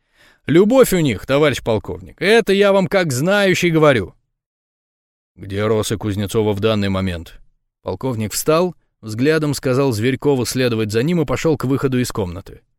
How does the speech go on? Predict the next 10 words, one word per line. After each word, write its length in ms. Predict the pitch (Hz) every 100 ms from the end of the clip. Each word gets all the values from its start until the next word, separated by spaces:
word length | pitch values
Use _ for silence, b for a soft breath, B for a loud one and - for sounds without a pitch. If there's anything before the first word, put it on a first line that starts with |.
| _ _ _ _ _ _ _
«Кузнецова 560 | 131 143 170 247 269
у 140 | 226 185
себя 380 | 165 151 165 202
в 80 |
комнате, 460 | - 147 190 175 165
которую 420 | 160 151 160 156
ей 160 | 151 151
отвели. 480 | 135 143 147 151 131 _ _ _
Спит 340 | - 127 151
она. 320 | 165 160 151